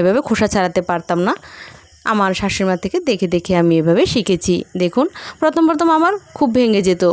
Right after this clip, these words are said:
প্রথমটা যেভাবে ভেঙে গেছে সেই রকম, কিন্তু এখন মোটামুটি অনেকটাই শিখে গেছি, এখন আর অসুবিধা হয় না। আপনারা কীরকমভাবে খোসা ছাড়ান? অনেকে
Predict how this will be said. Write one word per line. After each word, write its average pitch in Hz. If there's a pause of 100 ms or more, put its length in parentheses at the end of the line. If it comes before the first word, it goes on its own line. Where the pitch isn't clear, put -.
(100)
প্রথমটা 180
যেভাবে 180
ভেঙে 180
গেছে 220 (120)
সেই 226
রকম, 170 (400)
কিন্তু 277 (100)
এখন 339 (100)
মোটামুটি 196 (100)
অনেকটাই 175
শিখে 180
গেছি, 175 (180)
এখন 190 (140)
আর 165 (220)
অসুবিধা 165
হয় 160
না। 156 (600)
আপনারা 277 (100)
কীরকমভাবে 240 (120)
খোসা 202
ছাড়ান? 208 (120)
অনেকে 214